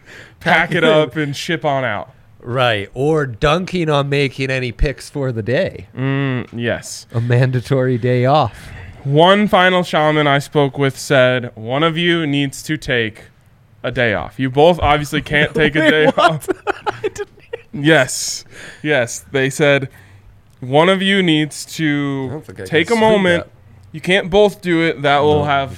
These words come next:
Speaker 1: can't.
Speaker 2: uh, it's like two magnets
Speaker 1: Mm-mm.
Speaker 2: that are opposites.
Speaker 1: Mm-mm.
Speaker 2: That'll,
Speaker 1: That's
Speaker 2: it will
Speaker 1: right.
Speaker 2: mess everything up.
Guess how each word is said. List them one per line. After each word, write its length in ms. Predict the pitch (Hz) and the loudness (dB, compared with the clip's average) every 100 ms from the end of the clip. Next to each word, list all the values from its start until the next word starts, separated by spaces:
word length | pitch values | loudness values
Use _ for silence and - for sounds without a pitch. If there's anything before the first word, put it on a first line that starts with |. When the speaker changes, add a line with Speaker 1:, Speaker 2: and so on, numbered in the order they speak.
| - | -6
Speaker 1:
can't. 260 | 131 123 | -4 -4
Speaker 2:
uh, 20 | |
it's 100 | 139 | -4
like 220 | 156 135 - | -6 -6 -10
two 260 | - 165 147 | -8 -6 -2
magnets 640 | 139 135 147 165 - 117 | 2 2 0 -2 -4 -8
Speaker 1:
Mm-mm. 40 | 98 | -4
Speaker 2:
that 120 | 131 | -2
are 120 | 127 | -2
opposites. 560 | 120 131 156 180 180 - | -2 -4 -4 -6 -6 -6
Speaker 1:
Mm-mm. 40 | |
Speaker 2:
That'll, 360 | 131 131 127 127 | -2 0 0 -4
Speaker 1:
That's 100 | 131 | -2
Speaker 2:
it 40 | |
will 120 | 147 | 0
Speaker 1:
right. 80 | 139 | 0
Speaker 2:
mess 220 | 135 139 | 0 -2
everything 320 | 143 127 127 127 | -2 -4 -6 -6
up. 180 | 110 | -8